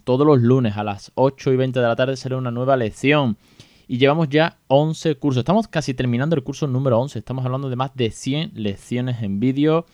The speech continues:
Y ahora además vamos a meter una novedad nueva y es, eh, una docente que nos va a ayudar, una profesora de pronunciación que es bilingüe, con lo cual, eh, de forma nativa, pues sabe pronunciar perfectamente.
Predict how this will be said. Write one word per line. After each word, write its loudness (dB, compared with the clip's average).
Y 2
ahora 4
además 0
vamos -2
a -4
meter -4
una -2
novedad 0
nueva 6
y 0
es, -2
eh, -4
una 0
docente 0
que -8
nos -4
va 2
a 6
ayudar, 4
una -8
profesora -4
de 2
pronunciación -4
que -4
es -4
bilingüe, 6
con -6
lo -2
cual, -2
eh, -14
de -10
forma -4
nativa, 6
pues -4
sabe 0
pronunciar -6
perfectamente. -2